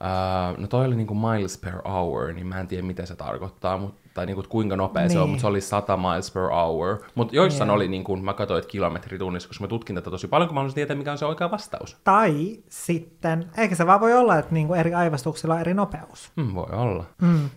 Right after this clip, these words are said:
Speaker 1: Mutta siis, mä voin kertoa vähän niinku aivastamisesta, koska ainahan me aivastetaan.
Speaker 2: Mm.
Speaker 1: Mutta oot sä silleen oikeesti miettinyt, että mikä se on? Mikä, mikä aivastus on? Miksi me aivastetaan?
Speaker 2: On semmonen olo, että haluaa aivastaa.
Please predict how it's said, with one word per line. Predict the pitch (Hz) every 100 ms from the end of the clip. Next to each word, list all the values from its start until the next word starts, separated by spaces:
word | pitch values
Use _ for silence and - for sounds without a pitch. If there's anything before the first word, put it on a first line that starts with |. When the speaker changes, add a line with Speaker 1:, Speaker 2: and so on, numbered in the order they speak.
| -
Speaker 1:
Mutta | 110 110 107
siis, | 107 107 107 - -
mä | 120
voin | 151 160
kertoa | 175 170 98
vähän | 92 98
niinku | 95 90
aivastamisesta, | 104 98 85 - 98 104 110
koska | 113 -
ainahan | - 190 202
me | 190
aivastetaan. | 123 104 85 - - - 92 123 - -
Speaker 2:
Mm. | 175 160 156 160 160
Speaker 1:
Mutta | 120 -
oot | 147
sä | 165
silleen | 156 143 -
oikeesti | 185 180 - 131
miettinyt, | 131 127 123
että | 117 117
mikä | 117 165 170 127
se | 113 110
on? | 170 190 - - -
Mikä, | 180 247
mikä | 226 240
aivastus | 170 160 120 101 -
on? | 87 65 175
Miksi | 208 185
me |
aivastetaan? | 156 82 - - - 107 - -
Speaker 2:
On | 180
semmonen | 175 202 208
olo, | 151
että | 127
haluaa | 151 151
aivastaa. | 139 120 - -